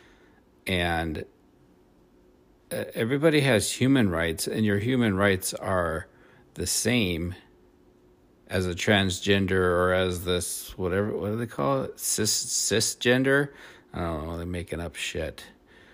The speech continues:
Um, you know,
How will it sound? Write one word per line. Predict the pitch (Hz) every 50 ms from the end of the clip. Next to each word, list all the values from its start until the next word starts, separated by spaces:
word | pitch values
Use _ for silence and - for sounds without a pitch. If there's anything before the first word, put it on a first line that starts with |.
| - - - - _ _ _ _ _ _ _ _ -
Um, | 214 90 87 85 85 85 78 78 80 80 82 90 90 _ _ _ _ _ _ _ _ _ _ _ -
you | - 92 95 90
know, | 87 85 82 82 87 87 90